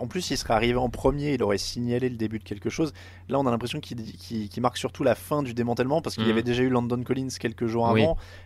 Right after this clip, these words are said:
Speaker 1: et donc ça s'est un peu accumulé
Speaker 2: Ouais,
Speaker 1: au fil
Speaker 2: ouais,
Speaker 1: des
Speaker 2: non,
Speaker 1: jours.
Speaker 2: clairement.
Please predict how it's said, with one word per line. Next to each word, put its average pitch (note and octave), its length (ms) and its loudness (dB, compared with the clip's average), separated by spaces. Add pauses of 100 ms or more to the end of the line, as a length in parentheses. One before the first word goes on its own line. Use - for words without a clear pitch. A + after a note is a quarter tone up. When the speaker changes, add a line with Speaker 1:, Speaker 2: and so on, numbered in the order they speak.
(120)
Speaker 1:
et F#2+ 120 -6
donc A2+ 180 -4 (460)
ça - 200 -2
s'est B2 120 -2
un B2 80 0
peu D3+ 100 0
accumulé - 400 4
Speaker 2:
Ouais, A2 100 8
Speaker 1:
au G#2+ 100 8
fil G#2 80 4
Speaker 2:
ouais, - 20 4
Speaker 1:
des B2 80 4
Speaker 2:
non, B2 60 4
Speaker 1:
jours. G2 100 2
Speaker 2:
clairement. F#2 200 2